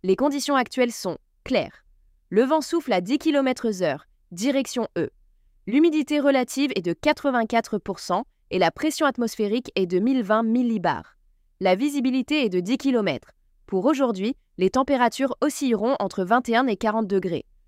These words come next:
Le matin, de vingt et un à trente degrés, temps ensoleillé. L'après-midi, de trente-sept à trente-neuf degrés, temps ensoleillé. Le soir, de trente-quatre à quarante degrés, temps ensoleillé.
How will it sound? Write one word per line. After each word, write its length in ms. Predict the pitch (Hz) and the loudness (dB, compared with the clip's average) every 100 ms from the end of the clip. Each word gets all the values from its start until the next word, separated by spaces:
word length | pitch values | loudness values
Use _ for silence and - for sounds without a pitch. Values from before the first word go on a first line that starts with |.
| _ _ - | _ _ -4
Le 200 | 190 311 | 0 4
matin, 380 | 302 262 196 226 _ _ - | 2 2 -2 -4 _ _ -2
de 120 | 185 | 0
vingt 260 | 180 269 | 2 2
et 80 | 285 | 2
un 80 | 240 | 0
à 140 | 175 | 0
trente 340 | 160 - 285 277 | -2 -2 0 2
degrés, 380 | 208 180 185 233 _ - | 0 0 -2 -4 _ -2
temps 160 | 240 - | -2 2
ensoleillé. 640 | 277 269 277 240 196 160 - _ _ _ _ | 0 0 0 2 0 -2 -6 _ _ _ _
L'après-midi, 680 | 185 277 302 302 247 196 175 - _ - | 2 4 4 0 0 0 -6 -10 _ -6
de 100 | 180 | -4
trente-sept 500 | 180 277 294 302 294 | -2 -2 0 0 0
à 80 | 175 | -2
trente-neuf 480 | - 285 - 285 202 | -2 -4 0 0 0
degrés, 340 | 190 175 175 _ _ _ | -2 -2 -6 _ _ _
temps 220 | 269 254 | 0 0
ensoleillé. 640 | - 254 - 247 208 170 - _ _ _ _ - | 2 -2 0 0 2 0 -4 _ _ _ _ -4
Le 160 | 226 | -2
soir, 460 | 294 - 202 214 - _ _ | 0 0 0 0 -2 _ _
de 120 | 175 | -4
trente-quatre 460 | 185 - 285 277 285 | -2 0 0 0 0
à 80 | 185 | 0
quarante 320 | - 302 294 | 2 4 4
degrés, 380 | 202 175 175 - _ _ - | 0 -2 -4 -8 _ _ 0
temps 180 | 277 - | 2 2
ensoleillé. 640 | 254 - 240 214 180 147 | 0 0 2 2 0 -4